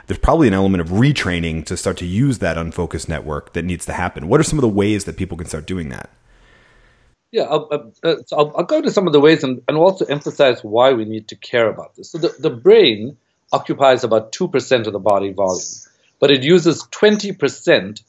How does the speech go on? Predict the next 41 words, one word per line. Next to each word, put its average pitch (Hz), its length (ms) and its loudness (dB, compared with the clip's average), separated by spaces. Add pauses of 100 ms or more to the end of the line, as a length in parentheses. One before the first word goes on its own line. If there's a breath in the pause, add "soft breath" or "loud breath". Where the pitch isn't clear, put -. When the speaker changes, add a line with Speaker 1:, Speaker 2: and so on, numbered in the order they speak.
(260)
Speaker 2:
of 113 140 0
the 117 120 2
body's 120 520 2
energy 104 600 -8
at 107 180 -8
rest, - 540 -4 (320)
and 131 160 -4
effort 170 340 0
only 147 240 0
tacks 131 300 -4
on 117 100 -2
another 107 300 -6
five 107 320 -2
percent, 87 340 -16
which 127 220 -4
means 123 420 -2 (340)
that 131 140 2 (240)
during 220 220 4
this - 200 -8
unfocused 156 600 0
time 123 320 2
is 107 100 -12
when 113 120 -8
the 107 80 -6
brain 117 220 -2
is 104 160 -10
using 107 220 -4
a 98 60 -4
lot 92 180 0
of 95 160 -8
energy. 87 300 -16 (560)
So 180 80 4
just, 277 340 -8 (180)
just 214 200 2
to 226 80 -2
go 175 160 6
through 156 180 2
a 123 80 -2
couple 151 300 0
of 104 120 -8
different 110 580 -10